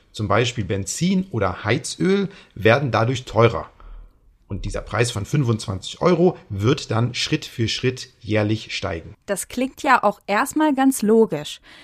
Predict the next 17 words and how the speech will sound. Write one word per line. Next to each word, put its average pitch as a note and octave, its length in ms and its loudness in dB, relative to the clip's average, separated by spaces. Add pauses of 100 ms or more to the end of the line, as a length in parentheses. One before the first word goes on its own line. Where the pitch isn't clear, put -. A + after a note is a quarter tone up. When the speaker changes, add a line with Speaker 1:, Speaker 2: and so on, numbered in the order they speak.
(140)
Speaker 2:
dass G#3 240 0
die G3 160 -4
Produzenten, F#3 960 -2 (120)
wenn F3+ 200 -2
sie E3+ 140 -2
mehr D#3 220 -2
Schaden C4 340 2
anrichten A#3 560 -2
und E3+ 300 -6
unsere E3+ 400 -6 (320)
Umwelt C4 520 6 (140)
mehr F#3 220 2
zerstören, F#3+ 480 0
auch E3+ 180 0
mehr G3+ 160 0
zahlen B3+ 360 4
müssen. F#3 420 -2